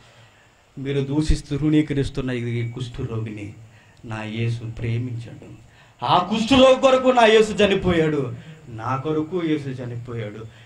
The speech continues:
నేను నమ్మిన యేసు అందరినీ ఒకేలా ప్రేమిస్తున్నప్పుడు నేనెందుకు ప్రేమించకూడదండి అంద. నా మాటకి బుర్ర తిరిగిపోయిందండి ఒక్కొక్కడికి. ఇంకో ఎగ్జాంపుల్ చెప్పనా?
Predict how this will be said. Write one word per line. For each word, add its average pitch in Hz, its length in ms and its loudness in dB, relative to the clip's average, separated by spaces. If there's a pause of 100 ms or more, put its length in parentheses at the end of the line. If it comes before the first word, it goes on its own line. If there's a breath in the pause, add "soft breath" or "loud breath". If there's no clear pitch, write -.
(100)
నేను 135 220 -4
నమ్మిన 156 400 -4
యేసు 156 360 -2
అందరినీ 160 540 -4
ఒకేలా 165 560 0
ప్రేమిస్తున్నప్పుడు 131 1000 -8 (360 loud breath)
నేనెందుకు 147 600 -6
ప్రేమించకూడదండి 123 1000 -10
అంద. 104 280 -16
నా 107 80 -10
మాటకి 113 640 -8
బుర్ర 113 320 -10
తిరిగిపోయిందండి 127 760 -12
ఒక్కొక్కడికి. - 560 -20 (1500)
ఇంకో 170 180 -4
ఎగ్జాంపుల్ 117 520 -8
చెప్పనా? 123 300 -18